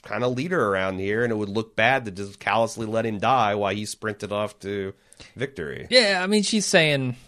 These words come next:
Speaker 2: "You also did it 'cause you're a good guy," right?
Speaker 1: Yeah.
Speaker 2: Deep down, I know who you are, Rick.
Speaker 1: So then we get a view of everyone in Alexandria looking at these damn balloons.
Speaker 2: Yeah.
Speaker 1: Uh, a few notes. I talked about Rosita. There's a,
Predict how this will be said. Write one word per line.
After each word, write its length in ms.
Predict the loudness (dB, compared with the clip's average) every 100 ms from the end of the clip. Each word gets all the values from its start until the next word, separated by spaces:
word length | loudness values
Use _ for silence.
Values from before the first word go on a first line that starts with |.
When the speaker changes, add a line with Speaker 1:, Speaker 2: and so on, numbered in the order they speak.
| _
Speaker 2:
"You 160 | 2 4
also 220 | 4 2
did 160 | 0 0
it 60 |
'cause 180 | -2 -4
you're 120 | -4
a 40 | -6
good 280 | -6 -8 -12
guy," 240 | -14 -12
right? 360 | -10 -8 -8 -10 -10
Speaker 1:
Yeah. 280 | -4 -2 0
Speaker 2:
Deep 240 | 0 0
down, 520 | 4 4 4 0 -2 -8 -14 _ -20 -6
I 140 | 0 2
know 160 | 2
who 120 | 0
you 200 | -4 -2
are, 140 | -4 -4
Rick. 400 | -8 -10 -12 -20 _ _ -20 _ _ _ _ _ _ _
Speaker 1:
So 160 | -6
then 420 | 2 6 6 6 2
we 80 |
get 160 | 2 2
a 40 | 2
view 440 | 0 2 2 2
of 140 | 0
everyone 480 | 2 2 4 2 2
in 120 | 2
Alexandria 680 | 2 0 0 -2 -2 -2 -4
looking 360 | -4 -4 -4 -6
at 80 | -4
these 240 | -6 -8
damn 260 | -6 -6 -6
balloons. 680 | -8 -8 -8 -10 -12 -14 -16 _ 2
Speaker 2:
Yeah. 140 | 4
Speaker 1:
Uh, 260 | 4 0 -4
a 60 | -6
few 200 | -2 2
notes. 220 | 2 2
I 20 |
talked 240 | 0 0 2
about 140 | 0
Rosita. 640 | 2 0 -2 0 2 2 0
There's 220 | -8 -6 -4
a, 160 | -8